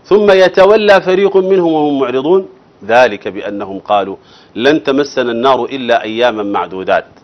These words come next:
لماذا؟ "وغرهم في دينهم ما كانوا يفترون".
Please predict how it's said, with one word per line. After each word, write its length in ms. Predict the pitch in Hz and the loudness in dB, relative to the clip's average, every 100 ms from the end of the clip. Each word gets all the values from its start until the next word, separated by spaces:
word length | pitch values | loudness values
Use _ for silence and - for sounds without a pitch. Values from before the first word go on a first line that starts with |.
| _ _ _ _ _ _ | _ _ _ _ _ _
لماذا؟ 480 | 107 110 113 101 120 - _ _ _ - | -6 -2 0 0 -4 -8 _ _ _ -10
"وغرهم 920 | 110 117 110 147 135 120 120 113 113 | 0 2 4 4 4 2 2 2 -4
في 300 | 104 113 107 | -8 -10 -10
دينهم 580 | 101 120 117 107 104 101 | -8 -6 -6 -6 -8 -6
ما 100 | 95 | -6
كانوا 320 | - 107 90 | -4 -4 -4
يفترون". 440 | 87 - 85 78 | -10 -10 -10 -10